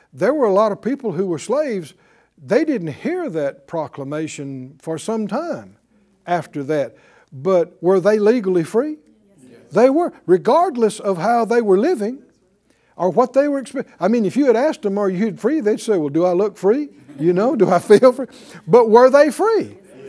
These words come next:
Speaker 1: They were free. Oh, hallelujah. They were free. They were free. Now, it took power to manifest it.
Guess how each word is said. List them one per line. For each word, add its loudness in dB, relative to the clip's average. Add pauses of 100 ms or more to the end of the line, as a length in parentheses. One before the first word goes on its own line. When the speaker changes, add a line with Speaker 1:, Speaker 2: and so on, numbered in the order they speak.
Speaker 1:
They 4
were 0 (240)
free. 0 (800)
Oh, 8
hallelujah. 2 (680)
They 4
were 4
free. 0 (800)
They 0
were -2
free. -12 (260)
Now, 2
it 0
took -4
power -4 (800)
to 2
manifest -2
it. -20